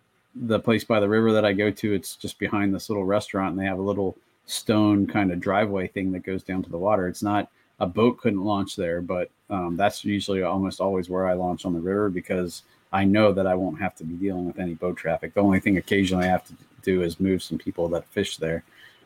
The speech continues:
Um, but, um, and the same thing for at Lake Redmond where I go, there's a s-, a parking lot on the other side of the lake that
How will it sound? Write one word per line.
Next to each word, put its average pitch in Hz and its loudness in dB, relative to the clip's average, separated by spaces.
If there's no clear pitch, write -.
Um, 80 -2
but, 85 2
um, 80 0
and 95 4
the 92 2
same 104 4
thing 98 6
for 90 2
at 92 0
Lake 95 -2
Redmond 101 2
where 90 0
I 87 -2
go, 90 0
there's 92 2
a 85 0
s-, - -4
a 101 -2
parking 107 2
lot 95 4
on 90 2
the 95 0
other 98 0
side 92 0
of 85 -2
the 85 -2
lake 95 0
that 90 -2